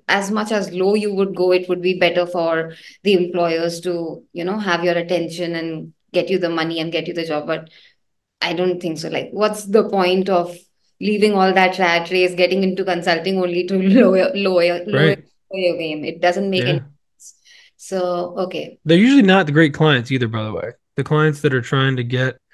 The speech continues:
Speaker 2: as cheap a work as possible
Speaker 1: Mm-hmm.
Speaker 2: are typically not the best clients to work with.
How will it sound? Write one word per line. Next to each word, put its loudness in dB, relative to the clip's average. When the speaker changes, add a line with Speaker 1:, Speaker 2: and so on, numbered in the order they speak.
Speaker 2:
as -4
cheap 0
a 4
work 2
as -8
possible -6
Speaker 1:
Mm-hmm. -8
Speaker 2:
are -4
typically 0
not 0
the -6
best -4
clients -6
to -10
work -8
with. -16